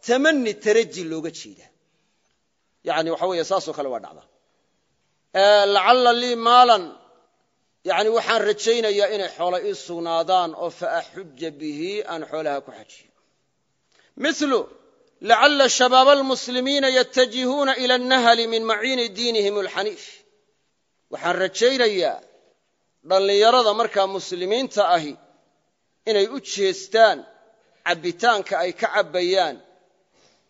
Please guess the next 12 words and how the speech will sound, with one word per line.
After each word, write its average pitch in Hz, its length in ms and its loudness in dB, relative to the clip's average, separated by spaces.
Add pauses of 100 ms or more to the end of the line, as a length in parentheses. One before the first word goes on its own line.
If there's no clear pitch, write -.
diintooda 220 680 -2
isheedii 180 640 -6
ay 160 140 -6
ka 190 140 -4
cabbayaan, 151 580 -6
diintoodaasoo 196 920 -2 (480)
alxaniifi, 185 840 -4
tii 190 240 -8
baatil 196 540 -2
iyo 170 160 -8
shirki 202 340 -10
dhammaantii 165 1000 -10